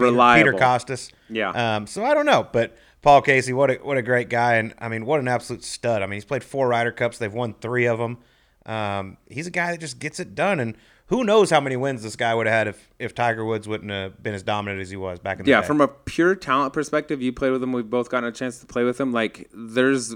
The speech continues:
Speaker 2: very little to be like, "Oh, here's where his deficiency is." Like, there's nothing that he's bad at. He, from all around, he is unbelievable. And you're right. Like, if he wasn't in the era that he was in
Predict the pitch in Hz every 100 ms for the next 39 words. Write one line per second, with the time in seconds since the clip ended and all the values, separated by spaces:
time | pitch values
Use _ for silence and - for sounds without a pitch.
0 | - 117 113 139 139 123 131 120 110 110
1 | 104 - 120 110 98 117 123 113 117 110
2 | 101 107 - 107 104 - 92 80 104 110
3 | 127 123 147 147 127 107 123 113 98 98
4 | 92 78 117 117 - 127 113 92 - _
5 | _ _ 131 147 139 131 117 110 110 123
6 | 107 - - 123 131 117 117 117 107 110
7 | 107 107 110 123 - 101 98 - _ _
8 | _ _ 110 123 127 127 131 120 120 127
9 | 120 117 120 113 139 117 -